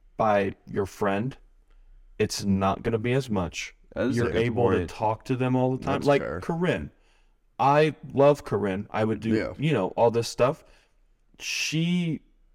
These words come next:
Speaker 1: like, there's no reason for her to go to Joey Flex or to
Speaker 3: Yeah.
Speaker 1: some of these big names. Like, no reason for her to be paying someone hundred dollars,
Speaker 3: Two hundred
Speaker 1: two hundred dollars,
Speaker 3: bucks.
Speaker 1: three hundred dollars.
Speaker 2: Well, so then
Speaker 1: So, like, for, I can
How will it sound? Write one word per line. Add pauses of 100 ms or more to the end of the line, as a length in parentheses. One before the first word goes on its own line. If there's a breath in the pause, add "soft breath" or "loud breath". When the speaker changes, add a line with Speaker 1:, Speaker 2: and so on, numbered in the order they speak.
(140)
Speaker 1:
like,
there's
no
reason
for
her
to
go (640)
to
Joey
Flex (400)
or
to
Speaker 3:
Yeah.
Speaker 1:
some
of
these
big
names. (120)
Like, (640 soft breath)
no
reason
for
her
to
be
paying
someone (440 soft breath)
hundred
dollars,
Speaker 3:
Two
hundred
Speaker 1:
two
hundred
dollars,
Speaker 3:
bucks.
Speaker 1:
three
hundred
dollars.
Speaker 2:
Well,
so
then
Speaker 1:
So,
like,
for, (220)
I
can